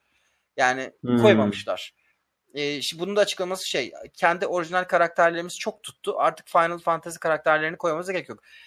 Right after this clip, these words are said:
Speaker 1: Her Kingdom Hearts oyunun en önemli şeylerinden birisi çok güçlü, e, secret boss'lardır. Ve bu secret boss her zaman Sephiroth'tur. O da yoktu.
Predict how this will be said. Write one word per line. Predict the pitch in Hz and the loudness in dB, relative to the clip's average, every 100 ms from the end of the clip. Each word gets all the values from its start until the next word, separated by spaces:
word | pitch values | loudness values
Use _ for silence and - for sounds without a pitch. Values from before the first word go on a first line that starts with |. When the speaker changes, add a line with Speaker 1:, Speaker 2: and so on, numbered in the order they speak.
| - - | -12 2
Speaker 1:
Her | 202 247 | 2 2
Kingdom | - 190 180 170 | -4 -6 -6 0
Hearts | 160 160 - | 2 2 -2
oyunun | 156 151 165 | -6 -6 -4
en | 156 190 | -2 0
önemli | 180 160 156 | 0 -2 -4
şeylerinden | 131 147 139 139 139 143 | -6 -6 -4 -2 -4 -4
birisi | 139 - 262 _ _ _ _ | -10 -8 -10 _ _ _ _
çok | - 233 - | -6 -4 -6
güçlü, | 165 - 220 294 - - - | -10 -10 -8 -10 -12 -18 -14
e, | 131 143 | -12 -10
secret | - 220 147 - | -8 -8 -8 -4
boss'lardır. | 131 - 131 123 220 - _ _ - | -4 2 2 2 -2 -10 _ _ -12
Ve | 165 | -8
bu | 190 | -8
secret | - - 202 | -8 -10 -6
boss | 208 208 | -4 4
her | 226 | 6
zaman | 190 202 | 6 2
Sephiroth'tur. | 233 190 185 165 - 208 - _ _ _ _ - | 2 -2 2 0 0 -10 -10 _ _ _ _ 0
O | 226 | 2
da | 190 | 6
yoktu. | 135 - - 143 | 4 2 -10 -10